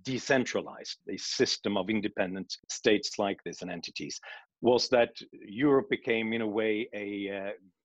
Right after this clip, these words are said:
miniature Greece, what Greece was at the birth of science and philosophy. It was s-, there were so many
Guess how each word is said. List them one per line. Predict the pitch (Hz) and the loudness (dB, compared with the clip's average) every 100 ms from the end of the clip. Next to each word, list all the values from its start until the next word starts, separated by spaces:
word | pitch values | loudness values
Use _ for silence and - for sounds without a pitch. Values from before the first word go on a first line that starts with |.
| 95 | -6
miniature | 110 131 127 117 127 107 | 0 4 4 4 2 0
Greece, | - 127 120 - - - - | 0 2 2 0 -8 -8 -4
what | 117 - | -4 -2
Greece | 143 156 143 - | 4 4 4 2
was | 104 104 - 104 | 0 0 -4 -8
at | - | -8
the | |
birth | 92 117 110 | 0 2 2
of | 101 | 0
science | - 104 95 98 - | -2 -2 -4 -8 -12
and | 95 | -8
philosophy. | 127 180 - - - 123 - | 0 0 0 -6 -14 -18 0
It | 135 - | 0 4
was | 120 117 - - - | 2 2 -2 -12 -10
s-, | - - - | -8 -8 -6
there | 117 | -2
were | 107 | 0
so | - - 180 | 0 4 4
many | 170 139 123 104 | 4 0 -6 -8